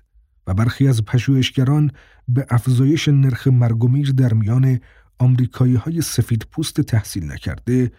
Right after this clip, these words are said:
به خاطر کاهش درآمد اقتصادی اشاره کردند. پدیده‌ای که آن را مرگ بر اثر ناامیدی می‌خوانند. آسیب روانی بیکاری ناشی از هوش مصنوعی حتی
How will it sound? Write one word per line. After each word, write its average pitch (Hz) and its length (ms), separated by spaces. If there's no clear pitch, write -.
به 131 100
خاطر 131 360
کاهش 127 460
درآمد 117 520
اقتصادی 127 720
اشاره - 320
کردند. - 600
پدیده‌ای 98 420
که 113 140
آن 131 200
را 143 220
مرگ 135 460
بر 117 240
اثر 123 320
ناامیدی 123 640
می‌خوانند. 110 600
آسیب 123 320
روانی 127 520
بیکاری 131 540
ناشی 131 440
از 110 140
هوش 117 300
مصنوعی 117 680
حتی 143 380